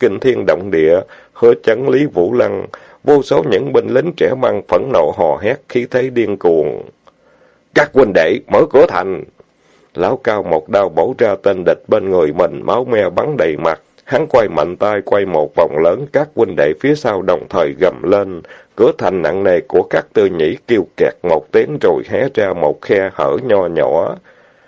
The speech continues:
Ngoài thành, trong thành, trên thành, ba chỗ đồng thời bị tập kích.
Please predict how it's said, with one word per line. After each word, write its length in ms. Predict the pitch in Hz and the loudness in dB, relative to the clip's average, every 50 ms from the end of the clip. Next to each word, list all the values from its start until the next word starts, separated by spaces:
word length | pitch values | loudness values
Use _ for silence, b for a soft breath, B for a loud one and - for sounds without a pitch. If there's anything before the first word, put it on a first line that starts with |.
| b b b b b b | b b b b b b
Ngoài 220 | - 107 110 107 98 | 0 0 0 0 -2
thành, 280 | - 113 107 98 90 | -2 -2 -2 -4 -2
trong 260 | - 123 123 117 117 | -2 -2 -2 -2 -2
thành, 260 | - 120 101 90 87 80 | -4 -4 -2 -2 -2 -2
trên 280 | - 113 113 117 110 | 0 0 0 -2 -4
thành, 320 | 107 113 95 85 80 73 - - B B B B B | -6 -6 -6 -6 -6 -10 -12 -14 B B B B B
ba 200 | B 110 120 123 117 - | B -2 -2 -2 0 0
chỗ 180 | 87 90 139 143 | 0 0 0 2
đồng 180 | 120 98 82 82 - | 0 0 -2 -2 -4
thời 240 | 95 87 85 82 73 | -2 -2 -2 -2 -2
bị 200 | 73 78 85 - - | -2 -4 -4 -2 -2
tập 120 | - - - - - | -4 -4 -4 -4 -2
kích. 180 | 113 - - | -2 -2 -2